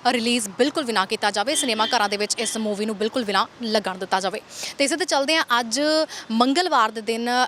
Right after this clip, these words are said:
ਇੱਥੇ, ਅ, ਭਾਵੇਂ ਪੀ ਵੀ ਆਰ ਸਿਨੇਮਾ ਹੋਵੇ, ਅ, ਨਾਲ ਦਾ ਭਾਵੇਂ ਫਰੈਂਡਜ਼, ਅ, ਸਿਨੇਮਾ ਹੋਵੇ, ਉੱਥੇ ਇਸ ਮੂਵੀ ਦੇ ਕਾਫੀ ਸ਼ੋਜ਼ ਲੱਗਣ ਵਾਲੇ ਸੀਗੇ, ਲੇਕਿਨ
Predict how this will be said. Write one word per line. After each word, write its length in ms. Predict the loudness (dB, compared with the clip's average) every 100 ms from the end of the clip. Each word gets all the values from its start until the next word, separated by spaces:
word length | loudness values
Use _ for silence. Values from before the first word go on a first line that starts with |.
| -2
ਇੱਥੇ, 500 | -8 -4 0 2 2
ਅ, 440 | 2 4 4 2 -4 -4 2
ਭਾਵੇਂ 360 | 4 6 2 2
ਪੀ 100 | 0
ਵੀ 120 | 2
ਆਰ 180 | 2 2
ਸਿਨੇਮਾ 360 | 0 -2 0
ਹੋਵੇ, 400 | 0 0 2 2
ਅ, 380 | 0 0 2 2
ਨਾਲ 260 | 2 2 2
ਦਾ 80 | 0
ਭਾਵੇਂ 280 | 0 -2
ਫਰੈਂਡਜ਼, 400 | -2 0 2 2
ਅ, 580 | 2 2 0 -4 -2 0
ਸਿਨੇਮਾ 360 | 2 0 2 0
ਹੋਵੇ, 260 | 0 -2
ਉੱਥੇ 420 | -2 -2 -2 -2 0
ਇਸ 280 | -2 -4
ਮੂਵੀ 240 | -6 -4 -2
ਦੇ 80 | 0
ਕਾਫੀ 300 | 0 0 0
ਸ਼ੋਜ਼ 340 | 2 0 0
ਲੱਗਣ 240 | 0 2
ਵਾਲੇ 200 | 2 4
ਸੀਗੇ, 260 | 2 0 -2 0
ਲੇਕਿਨ 440 | 2 2 4 2